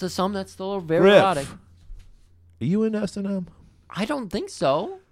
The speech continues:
Speaker 2: I'm not either. 'Cause this is my whole f-, thing with S and M. First of all, I, I, I think I explained it on a previous episode. If you've experienced real violence,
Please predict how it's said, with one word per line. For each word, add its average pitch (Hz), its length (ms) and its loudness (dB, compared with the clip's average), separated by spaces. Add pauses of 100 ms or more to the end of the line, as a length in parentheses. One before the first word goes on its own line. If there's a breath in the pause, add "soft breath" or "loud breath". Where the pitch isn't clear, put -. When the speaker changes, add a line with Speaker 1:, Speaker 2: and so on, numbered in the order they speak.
(320)
Speaker 2:
I'm 180 100 -6
not 226 220 2
either. 107 580 2 (640)
'Cause 175 200 6 (360)
this 175 180 -8
is 240 100 -6
my 151 200 6
whole 131 160 8
f-, - 320 -10
thing 104 320 -4
with 85 200 -10
S 76 280 -14
and 82 140 -10
M. - 40 -18
First 202 220 6
of 147 100 2
all, 120 120 8
I, 120 120 4
I, 143 380 8
I - 40 10
think 196 140 -2
I 165 80 8
explained 104 640 2
it 82 160 -4
on 87 260 -6
a 57 280 -12 (260)
previous 98 260 0
episode. 87 460 -2 (540 soft breath)
If - 100 -8
you've 196 160 -4
experienced 143 540 2
real 120 200 6
violence, 139 680 2